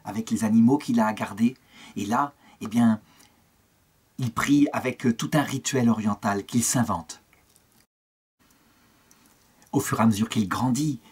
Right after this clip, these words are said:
eh bien, il se rend de plus en plus souvent à pied auprès de ses oncles afin de s'entretenir avec eux de Dieu, de la vie monastique.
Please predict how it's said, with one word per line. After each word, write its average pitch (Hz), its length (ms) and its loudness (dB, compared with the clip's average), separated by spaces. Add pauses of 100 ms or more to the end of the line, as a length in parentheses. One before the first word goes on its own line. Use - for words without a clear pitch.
(140)
eh 107 80 -4
bien, 113 260 2 (160)
il 123 120 0
se - 140 0
rend 147 200 0
de 127 100 0
plus 170 280 -2
en 147 100 0
plus 135 140 -10
souvent 117 500 -2
à 120 120 -4
pied 113 360 -2 (260)
auprès 147 300 -4
de 147 80 -4
ses 127 280 0
oncles 113 280 2 (240)
afin 135 240 -6
de 120 80 -4
s'entretenir 123 760 -2
avec 110 360 -4
eux 165 160 0 (480)
de 110 100 4
Dieu, 104 400 0 (240)
de 117 80 -4
la 120 120 -6
vie 123 140 -8
monastique. 113 680 -2